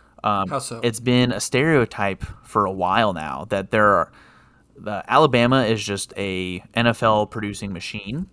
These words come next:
Speaker 1: except for quarterbacks. Um, the last quarterback I remember was, like,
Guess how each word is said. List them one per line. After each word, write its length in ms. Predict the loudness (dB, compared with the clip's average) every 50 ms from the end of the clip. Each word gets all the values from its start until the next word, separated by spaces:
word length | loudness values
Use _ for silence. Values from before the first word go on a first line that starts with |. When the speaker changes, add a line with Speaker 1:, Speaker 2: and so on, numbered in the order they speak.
| _ _ _ _ _ _
Speaker 1:
except 340 | -12 -10 -4 -2 -2 -2 -2
for 80 | -6
quarterbacks. 600 | -6 -4 -4 -4 -4 -8 -12 -16 -18 -20 -20 -20 -20 _ _ _ _ _ _ _ _ _ _ _ _ _ _ _ _ _ _ _ _ _ _ _
Um, 380 | -2 0 2 2 2 0 -2 -2
the 140 | -2 -4 -2
last 300 | 0 2 2 2 2 0
quarterback 480 | 0 2 2 4 4 4 2 0 0
I 140 | 0 0 2
remember 600 | 2 2 2 2 0 0 2 2 2 2 2 0
was, 300 | -2 -2 -2 -4 -4 -4
like, 320 | -6 -8 -8 -8 -10 -14